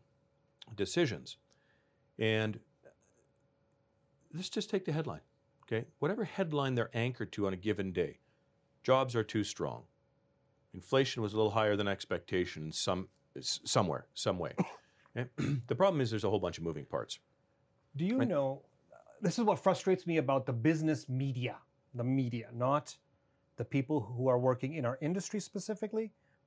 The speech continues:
Speaker 2: but the media. The media will look for the most
Speaker 1: Dramatic.
Speaker 2: dramatic output and focus on that
Speaker 1: Yes.
Speaker 2: individual. Now, everybody has a model, a view, a de-,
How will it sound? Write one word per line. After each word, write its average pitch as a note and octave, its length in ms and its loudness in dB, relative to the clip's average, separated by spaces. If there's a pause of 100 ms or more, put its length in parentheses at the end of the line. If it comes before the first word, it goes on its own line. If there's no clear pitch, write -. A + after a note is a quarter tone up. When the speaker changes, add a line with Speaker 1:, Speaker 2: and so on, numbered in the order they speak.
Speaker 2:
but A#2+ 140 0
the C3 60 0
media. A#2+ 360 0 (800)
The C3 100 4
media G#3+ 420 4
will E3+ 300 6
look D3 320 4 (1040)
for D3+ 360 4
the C3+ 120 6
most D3+ 580 2 (1600)
Speaker 1:
Dramatic. G#2 480 0
Speaker 2:
dramatic D#3+ 720 4 (100)
output D3 460 2 (680)
and C3+ 220 4
focus F#3 520 2
on D#3+ 160 2
that C3+ 180 4
Speaker 1:
Yes. G2 260 2
Speaker 2:
individual. C3+ 640 2 (260)
Now, C#3 240 2
everybody A3 520 4
has D#3+ 420 4 (120)
a C#3+ 60 4
model, D#3+ 600 6
a C#3 80 2
view, D#3+ 640 6
a C#3+ 60 2
de-, B2+ 220 0